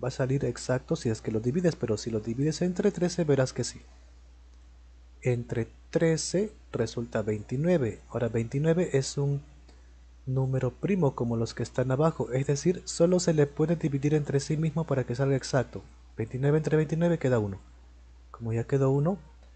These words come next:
termina ahí y ahora lo que está por este lado escribimos acá, pero una sola vez cada número, o sea, en caso que se repitan, acá una sola vez también. Y en el exponente la cantidad de veces.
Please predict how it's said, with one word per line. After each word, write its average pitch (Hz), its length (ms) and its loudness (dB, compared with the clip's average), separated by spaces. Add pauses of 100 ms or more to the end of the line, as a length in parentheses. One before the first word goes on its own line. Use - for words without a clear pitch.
(220)
termina 120 400 -2
ahí 160 240 0
y 131 100 -4
ahora 113 140 0
lo 107 120 -4
que 110 100 -8
está 113 200 -6
por 120 220 -2
este 147 240 0
lado 151 320 0 (100)
escribimos 143 680 -2
acá, 143 340 0
pero 123 320 -2
una 135 240 0
sola 135 360 0
vez 151 420 0 (1120)
cada 117 320 -2
número, 147 600 0
o - 80 -8
sea, 110 180 -6
en 110 60 -6
caso 117 320 -6
que 123 100 -6
se 127 140 -4
repitan, 156 440 -2
acá 139 220 0
una 139 160 2
sola 120 280 -2
vez 110 160 -4
también. 101 300 -6 (760)
Y 156 120 2
en 165 120 4
el 170 100 4
exponente 156 800 -2
la 123 140 0
cantidad 123 500 -2
de 123 120 0
veces. 113 340 -4